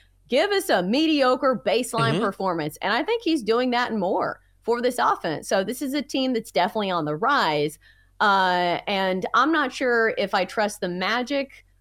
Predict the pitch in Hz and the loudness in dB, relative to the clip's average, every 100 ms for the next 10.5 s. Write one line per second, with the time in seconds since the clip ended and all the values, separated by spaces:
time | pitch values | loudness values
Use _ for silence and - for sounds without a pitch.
0 | - 214 196 190 202 202 185 139 139 - | -2 0 2 -2 0 0 0 -2 -4 -6
1 | 175 165 156 160 156 226 262 180 175 208 | -4 -4 -2 -6 -2 2 2 2 -2 -4
2 | 208 190 392 403 233 180 160 160 - - | -4 -2 -2 0 0 2 0 -2 -10 -4
3 | 208 208 214 226 262 277 - 196 170 165 | 0 0 0 0 -2 -4 -2 2 2 2
4 | 175 175 165 156 151 147 147 151 143 151 | 0 -2 -2 0 0 -2 -2 -4 -6 -8
5 | - 165 107 - - _ - 190 254 302 | -4 -2 -2 -10 -18 _ -4 0 0 0
6 | 269 240 220 - 190 190 185 170 - 151 | 0 2 0 -2 -4 -2 -2 -2 -2 0
7 | 151 - - 143 - - - 202 _ _ | -2 -6 -14 -10 -10 -10 -14 -20 _ _
8 | _ _ _ _ _ _ _ _ 127 127 | _ _ _ _ _ _ _ _ -4 -2
9 | 147 98 - 113 139 120 107 113 82 73 | -2 -4 -6 -2 -2 -2 -4 -4 -6 -10
10 | - 104 101 98 95 | -8 -6 -4 -4 -6